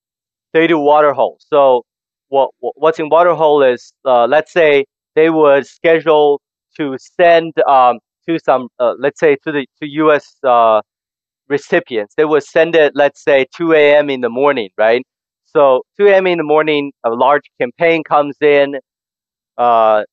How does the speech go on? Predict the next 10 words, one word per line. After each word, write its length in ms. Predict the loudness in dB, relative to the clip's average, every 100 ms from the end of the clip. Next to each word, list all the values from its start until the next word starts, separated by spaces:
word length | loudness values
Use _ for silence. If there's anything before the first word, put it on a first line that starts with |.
| _ _ 0
us 320 | 0 -2 -6
email 400 | -4 0 2 2
security 640 | 0 -8 -6 -2 0 -2 -6
providers 720 | -8 -2 0 2 0 -2 -4 _ _ _
sees 360 | _ -4 -2
a 80 | -4
whole 180 | -2 0
bunch 220 | 0 -2
of 60 | -6 -8
emails. 460 | -6 0 2 2